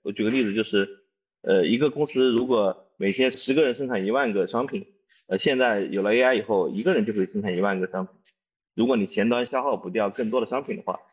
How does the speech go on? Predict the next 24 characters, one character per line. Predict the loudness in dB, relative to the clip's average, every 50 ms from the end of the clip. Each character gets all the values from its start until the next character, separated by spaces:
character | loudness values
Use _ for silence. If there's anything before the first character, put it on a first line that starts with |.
| _ -6
它 | -6 -4
可 | -2 -2
能 | -4 -2
就 | -2 -4
只 | -4 -6 -12
需 | -4 -2
要 | -2 -2
一 | 0 -2
个 | -4
人 | -4 -4 -8 -10
了， | -16 -20 _ _ _ _ _ -6
另 | -2 0 0
外 | 0 -2
九 | -4 -4
个 | -4 -2
人 | -2 -2 -4 -6 -10 _ _ -6
大 | -4 -2 0
概 | 0 -2
率 | -4 -4
会 | -4 -6 -4
被 | 0 0 0 0 -2 -6 _
裁 | -2 -2 0
员 | 0 -2 -2 -2
掉。 | -2 -4